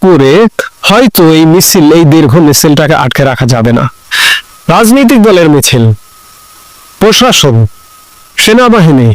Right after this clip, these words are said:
পুলিশ একটা পর্যায়ে দেখবেন যে তারাও আওয়ামী লীগকে আর বাধা দিচ্ছে না, আওয়ামী লীগ নির্বিঘ্নে মিছিল করছে। বর্তমান সরকার নিজেদেরকে কেন এতটা শক্তিশালী মনে করছে? এই সরকারের পেছনে কোনো রাজনৈতিক শক্তি, নিজস্ব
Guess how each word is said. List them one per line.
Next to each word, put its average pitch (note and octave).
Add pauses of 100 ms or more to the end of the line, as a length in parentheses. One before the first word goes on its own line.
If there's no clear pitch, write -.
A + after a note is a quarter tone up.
(140)
পুলিশ A3 (920)
একটা G#3
পর্যায়ে G3
দেখবেন E3+ (600)
যে D#3+
তারাও G#3+ (680)
আওয়ামী F#3+
লীগকে G3
আর D#3
বাধা D3+
দিচ্ছে C3
না, A#2 (540)
আওয়ামী G#3
লীগ G#3
নির্বিঘ্নে F#3
মিছিল D#3
করছে। C3 (760)
বর্তমান C#4+ (100)
সরকার C#4+
নিজেদেরকে B3 (100)
কেন A3+ (160)
এতটা D3+
শক্তিশালী E3+
মনে E3
করছে? E3 (220)
এই A#3 (100)
সরকারের G#3+
পেছনে G#3
কোনো G#3
রাজনৈতিক F3+
শক্তি, F3+ (120)
নিজস্ব A3+